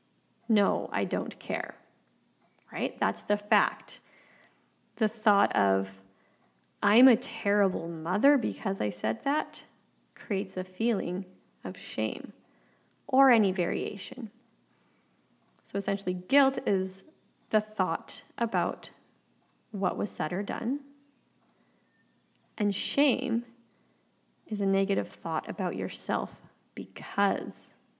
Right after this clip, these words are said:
of what was said or done. I hope that that makes sense, that I explained it clearly. Now let's look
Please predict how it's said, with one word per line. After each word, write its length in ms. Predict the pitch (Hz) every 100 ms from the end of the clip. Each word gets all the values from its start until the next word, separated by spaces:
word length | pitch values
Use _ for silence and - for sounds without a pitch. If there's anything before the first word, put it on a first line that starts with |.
| -
of 160 | 214 190
what 120 | -
was 120 | 208
said 260 | - - -
or 100 | 180
done. 320 | - - - - _ _ _ _ _ _ _ _ _ _ _ _ _ _ -
I 40 | -
hope 520 | - - 294 - -
that 180 | 349 359
that 260 | 226 208
makes 240 | 202 196 -
sense, 360 | - - -
that 180 | - 214
I 240 | 208 196 202
explained 540 | 214 - - 202 214
it 140 | 220 -
clearly. 640 | - 185 - - - 214 _ _ _ _ _ _ _ _ _ _ _ _ _ _ _ _ _ _ _ -
Now 160 | 220 220
let's 300 | 214 - -
look 280 | 220 214